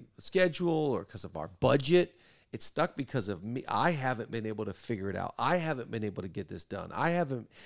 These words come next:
and I just kinda like that because it's rather than, than playing that victim mentality that it, something happened to me,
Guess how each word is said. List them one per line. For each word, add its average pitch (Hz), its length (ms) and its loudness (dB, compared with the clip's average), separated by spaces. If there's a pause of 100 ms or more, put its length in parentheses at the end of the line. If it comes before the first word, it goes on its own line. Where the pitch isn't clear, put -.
(200)
and 113 140 -4
I 127 80 -2
just 190 260 0
kinda 196 240 0
like 143 380 2
that 151 140 2
because 131 360 0 (640)
it's 135 180 -4
rather 165 340 6
than, 143 340 6 (100)
than 123 360 0 (400)
playing 160 240 2
that 113 180 4
victim 127 480 0
mentality 131 760 2 (540)
that 123 180 0
it, - 140 -12
something 131 360 0
happened 151 560 4
to 117 120 0
me, 85 260 -10